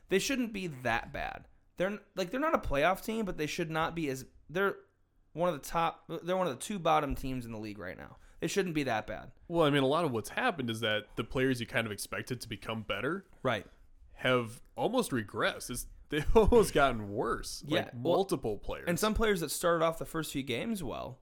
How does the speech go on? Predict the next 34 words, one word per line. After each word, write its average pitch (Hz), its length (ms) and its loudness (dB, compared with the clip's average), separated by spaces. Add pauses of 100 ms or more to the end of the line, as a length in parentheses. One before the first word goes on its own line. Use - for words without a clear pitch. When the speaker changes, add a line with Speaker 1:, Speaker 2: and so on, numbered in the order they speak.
(180)
Speaker 1:
have 131 160 0
just - 280 -6
sucked. - 380 -8 (160)
Speaker 2:
Yeah. 107 140 -4
Speaker 1:
So, 135 300 2 (720)
but 233 220 8
the 196 80 -2
coaching 196 380 0
has 160 120 -2
still 160 160 0
been 143 140 -4
a 120 60 -4
problem. 85 380 -8
There 127 120 -2
have 139 100 -6
been 123 140 -4
late 151 160 -4
game 165 160 -2
situations 139 720 -2
where 120 540 0 (320)
Speaker 2:
Oh, 196 60 6
Speaker 1:
like 185 80 4 (100)
Speaker 2:
f-, - 60 -16
for 185 140 0
sure. 175 240 2
He's 139 200 0
not, 151 240 4
he's 175 160 -2
not 196 180 2
doing 165 160 2
you 143 100 4
any 127 140 2
favors. - 560 -10
Speaker 1:
No, 170 300 4